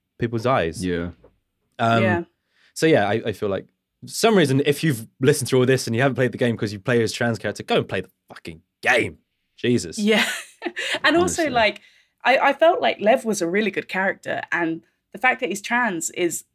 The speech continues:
Speaker 3: is part of his story. I didn't think it was, like,
Speaker 1: Hmm.
Speaker 3: I was a bit worried, like, when I first heard about Last of Us Two and I heard about, uh, Ellie being a lesbian and stuff,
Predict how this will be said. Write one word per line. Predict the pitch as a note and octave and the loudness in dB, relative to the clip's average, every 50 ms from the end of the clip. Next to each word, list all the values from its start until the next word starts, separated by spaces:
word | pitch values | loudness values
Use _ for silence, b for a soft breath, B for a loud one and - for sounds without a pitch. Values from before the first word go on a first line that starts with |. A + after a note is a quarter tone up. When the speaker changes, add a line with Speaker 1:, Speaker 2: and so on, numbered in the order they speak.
| _ _ _ _ _ - | _ _ _ _ _ -18
Speaker 3:
is | - | -16
part | - - - C#4 C4+ | -10 -4 -2 0 0
of | - - | 0 -2
his | A3 F#3+ | -2 -4
story. | - - A3+ A#3+ B3+ A#3+ G#3 F3 | -2 2 4 4 6 6 6 6
I | B2+ D3+ G3+ | 4 4 4
didn't | A#3+ C4+ B3+ | 2 0 0
think | G#3+ C4+ B3 A#3 | 0 0 0 2
it | B3 - | 0 0
was, | A3+ G3+ - _ - | -2 -4 -6 _ -2
like, | G#3+ G3 F3+ - _ _ _ _ | 0 0 0 0 _ _ _ _
Speaker 1:
Hmm. | - A2+ G#2 G2+ G2 - - | -10 -8 -8 -8 -8 -4 0
Speaker 3:
I | - | 2
was | A#3+ C4 A3+ | 2 2 2
a | C4+ | 0
bit | - C#4+ C#4 - G#3+ | 0 2 0 2 2
worried, | A3+ B3 B3+ B3+ A#3+ A#3+ A#3 A#3 A3+ G3+ - _ _ _ _ _ _ _ _ _ _ _ _ - | 2 2 2 4 2 2 0 -2 -4 -6 -10 _ _ _ _ _ _ _ _ _ _ _ _ -4
like, | - F#3+ F3 E3 - - _ _ _ _ _ _ _ _ _ - | 0 2 2 2 0 -4 _ _ _ _ _ _ _ _ _ 0
when | A3+ C#4 D4 D4 | 2 2 4 4
I | C#4 | 2
first | A#3+ - B3 A3+ A3 A3 - | 2 2 2 2 2 2 0
heard | G#3 G3 F#3 | -2 -2 -2
about | - D#3+ D#3 D3+ D3+ - - _ _ _ _ - | -2 -4 -4 -4 -6 -8 -10 _ _ _ _ -10
Last | - - D#3 D#3 - - | -6 -6 -6 -6 -6 -12
of | - - | -14 -12
Us | - - | -12 -12
Two | - - C#3+ C#3+ C#3+ - - | -10 -8 -6 -6 -6 -6 -6
and | - E3 | -4 -4
I | D3+ D#3+ | -4 -2
heard | F3 F3+ E3 D#3+ - | 0 0 0 0 0
about, | - - D#3 D3+ D#3+ D#3+ - _ _ _ _ _ _ - | -2 -4 -4 -4 -4 -4 -6 _ _ _ _ _ _ -6
uh, | - D#3+ C#3+ - | -2 0 0 2
Ellie | - G#3 G3+ G3+ | 2 2 2 2
being | G3+ G3 F3+ E3+ | 0 0 0 0
a | D#3+ | 0
lesbian | D#3 D3+ D3+ - - - E3+ - - | 0 -2 -4 -6 -8 -12 -12 -12 -10
and | - - | -10 -12
stuff, | - - - - _ | -10 -12 -12 -14 _